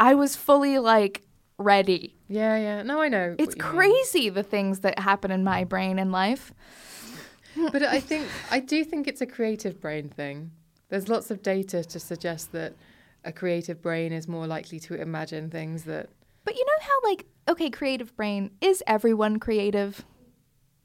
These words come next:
Speaker 2: Uh, ooh, without, without doing a bit of research on that, that's quite a <laughs> difficult question to answer.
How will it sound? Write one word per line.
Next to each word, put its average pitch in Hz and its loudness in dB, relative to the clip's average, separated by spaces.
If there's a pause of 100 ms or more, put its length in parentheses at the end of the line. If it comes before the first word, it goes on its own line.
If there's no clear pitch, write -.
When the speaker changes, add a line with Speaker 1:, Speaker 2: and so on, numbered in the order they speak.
(600)
Speaker 2:
Uh, 127 -12
ooh, 139 -12 (640)
without, 190 -2
without 180 -2
doing 180 -2
a 160 -6
bit 160 -6
of 151 -10
research 156 -6
on 143 -10
that, 131 -10
that's - -14
quite - -8
a - -12
<laughs> 208 -6
difficult - -8
question 160 -10
to 151 -6
answer. 147 -8